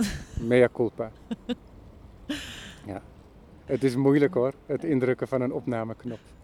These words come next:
Speaker 1: Ja, ach.
Speaker 2: Ja, maar we zitten inmiddels in de zon, in een blendende tuin.
Speaker 1: We doen nog een poging.
Speaker 2: En we doen nog een poging. We hebben ook wat afstand tot het werk nu. Dat heb je zelf ook gehad, want je bent even op reis geweest.
Speaker 1: Ja, klopt. Ehm,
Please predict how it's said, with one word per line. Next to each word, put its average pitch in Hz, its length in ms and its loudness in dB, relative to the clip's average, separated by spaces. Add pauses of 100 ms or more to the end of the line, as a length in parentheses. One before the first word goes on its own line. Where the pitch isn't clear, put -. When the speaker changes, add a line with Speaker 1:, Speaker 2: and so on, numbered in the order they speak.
(320)
Speaker 1:
Ja, 165 280 -8 (100)
ach. - 320 -16 (460)
Speaker 2:
Ja, 117 180 -4 (240)
maar 147 160 6
we 143 80 6
zitten 160 220 2
inmiddels 151 380 4
in 151 160 -2
de 123 100 0
zon, 139 280 -2 (440)
in 131 120 -4
een 120 160 -2
blendende 131 680 2
tuin. 139 300 0
Speaker 1:
We 185 100 -8
doen 185 160 -4
nog 196 180 -6
een 165 100 -12
poging. 156 400 -8
Speaker 2:
En 139 100 -2
we 123 80 2
doen 131 160 2
nog 135 160 2
een 123 160 -6
poging. 131 460 0 (1200)
We 147 120 -4
hebben 151 160 6
ook 156 120 2
wat 139 140 0
afstand 156 480 0
tot 156 160 0
het 135 140 0
werk 147 240 2
nu. 180 100 -2
Dat 165 140 0
heb 165 140 2
je 147 100 -2
zelf 160 260 4
ook - 280 0 (340)
gehad, 165 340 -4
want 165 160 -4
je 165 60 -4
bent 147 180 2
even 147 220 2
op 127 80 -2
reis 131 260 4
geweest. 131 440 -10 (580)
Speaker 1:
Ja, 214 160 -2
klopt. - 680 -4
Ehm, 190 420 -2